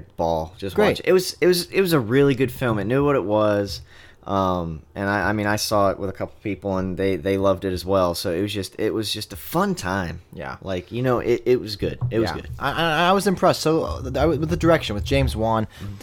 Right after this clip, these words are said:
Speaker 2: you know, this is his f-, second really big action film. He had Fast and the Furious
Speaker 1: Mm-hmm.
Speaker 2: before, but there was a lot on his,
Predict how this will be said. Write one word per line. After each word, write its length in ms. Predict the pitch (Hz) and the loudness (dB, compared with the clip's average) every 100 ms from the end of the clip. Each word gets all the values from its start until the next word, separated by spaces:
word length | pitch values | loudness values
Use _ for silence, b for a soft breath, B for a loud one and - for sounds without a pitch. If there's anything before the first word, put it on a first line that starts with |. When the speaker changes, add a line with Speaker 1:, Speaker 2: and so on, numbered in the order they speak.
| 127 127 | -10 0
Speaker 2:
you 80 | |
know, 80 | 135 | 2
this 160 | 135 165 | 2 2
is 80 | 151 | 2
his 140 | 135 | 0
f-, 480 | - - - - 151 | -6 -14 -16 -16 -4
second 380 | - 233 170 - | 2 2 2 -2
really 240 | 123 123 | 2 2
big 240 | 104 123 117 | 4 4 4
action 440 | 82 87 - 117 | 0 -4 -2 -2
film. 220 | 107 113 110 | 0 2 2
He 80 | 110 | 2
had 160 | 123 | 2
Fast 260 | - 120 - | 2 0 0
and 80 | 110 | -6
the 40 | |
Furious 360 | - 104 98 98 | -2 0 0 0
Speaker 1:
Mm-hmm. 120 | 104 | -6
Speaker 2:
before, 280 | 101 120 123 | 0 2 2
but 140 | 123 | 2
there 80 | 156 | 2
was 100 | 185 | 4
a 60 | |
lot 360 | 123 139 175 175 | 4 2 2 2
on 120 | 143 | 4
his, 180 | 120 98 | 0 -2